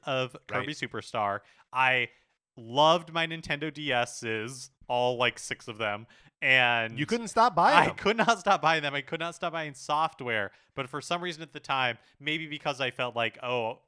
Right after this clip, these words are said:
Speaker 1: like, I don't, I've already played Kirby Superstar. I did not pick it up, and I regret it. But this is a remake,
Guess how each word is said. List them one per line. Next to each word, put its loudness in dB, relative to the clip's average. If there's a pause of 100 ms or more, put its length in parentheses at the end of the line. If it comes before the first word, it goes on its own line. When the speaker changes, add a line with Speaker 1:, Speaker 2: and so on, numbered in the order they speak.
Speaker 1:
like, -8 (340)
I -2
don't, -4 (340)
I've -4
already -4
played -6
Kirby -8
Superstar. -4
I -10
did -12
not -2
pick -6
it -2
up, -2 (280)
and 0 (140)
I -2
regret -4
it. -8 (720)
But -6
this -8
is -4
a 4
remake, -2